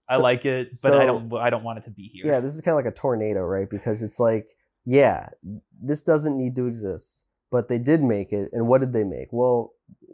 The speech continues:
Speaker 2: it's almost as if they know they didn't need to make it. So it's like, "Well, we're doing this, Disney wants us to do it, so we're gonna at least attempt.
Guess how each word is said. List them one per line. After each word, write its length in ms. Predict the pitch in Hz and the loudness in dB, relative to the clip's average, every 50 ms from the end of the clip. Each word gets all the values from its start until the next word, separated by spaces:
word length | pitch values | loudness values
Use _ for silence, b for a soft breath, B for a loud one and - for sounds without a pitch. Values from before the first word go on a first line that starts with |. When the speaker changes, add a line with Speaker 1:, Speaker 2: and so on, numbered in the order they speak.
| 135 | -6
Speaker 2:
it's 180 | 131 143 135 - | -4 -4 0 0
almost 260 | 180 170 165 160 - | 2 2 2 0 -2
as 120 | 143 131 | -4 -6
if 100 | 131 123 | -6 -4
they 140 | - 113 107 | -2 -2 -2
know 200 | 104 104 104 101 95 | 0 0 0 -2 -2
they 100 | 95 92 | -4 -6
didn't 220 | 92 87 - - | -8 -8 -10 -10
need 140 | 92 92 85 | -12 -12 -10
to 60 | 92 | -10
make 220 | 92 92 90 87 - | -8 -8 -8 -8 -10
it. 120 | 98 - - | -10 -10 -6
So 280 | - 110 104 101 101 95 | -2 0 0 0 0 -2
it's 140 | 95 - - | -4 -4 -6
like, 120 | 104 101 101 | -6 -6 -2
"Well, 120 | 107 107 107 110 | -2 0 0 0
we're 120 | 107 110 110 | 0 0 0
doing 240 | 117 135 139 139 139 | 2 4 4 4 2
this, 160 | 135 127 131 | 0 -2 -2
Disney 280 | - 120 117 117 113 | -4 -4 -2 -2 0
wants 260 | 113 107 107 107 - - | 2 2 0 0 -2 -8
us 80 | 104 - | -16 -12
to 100 | - 101 | -10 -6
do 160 | 98 113 110 | -4 -2 -2
it, 120 | 107 101 - | -2 -4 -4
so 140 | - 101 | -4 -4
we're 180 | 95 98 98 98 | -4 -2 -2 -2
gonna 180 | 104 98 98 92 | -2 -2 -2 -4
at 60 | 92 | -4
least 280 | 98 98 - - - _ _ _ _ _ - | -6 -8 -8 -10 -20 _ _ _ _ _ -12
attempt. 640 | 95 - - - 117 104 - 107 - - - - | -12 -10 -8 -6 -4 -4 -4 -6 -10 -16 -20 -20